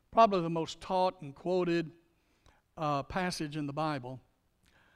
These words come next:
uh, maybe other than Psalm twenty-three, because it addresses a common issue that we all deal with called anxiety.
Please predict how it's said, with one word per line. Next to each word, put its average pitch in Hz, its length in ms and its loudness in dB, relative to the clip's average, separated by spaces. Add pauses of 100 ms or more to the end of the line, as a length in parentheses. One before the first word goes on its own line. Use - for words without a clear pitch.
(240)
uh, 139 160 -10
maybe 151 300 -4
other 151 260 -2
than 139 260 -6
Psalm 151 360 -2
twenty-three, 131 600 -12 (1160)
because 175 460 2
it 160 100 -4
addresses 160 800 0
a 156 80 -4
common 190 560 0
issue 165 400 -4
that 135 160 -10
we 135 100 -10
all 160 220 2
deal 160 260 0
with 135 280 -8
called 143 260 -4
anxiety. 131 640 -8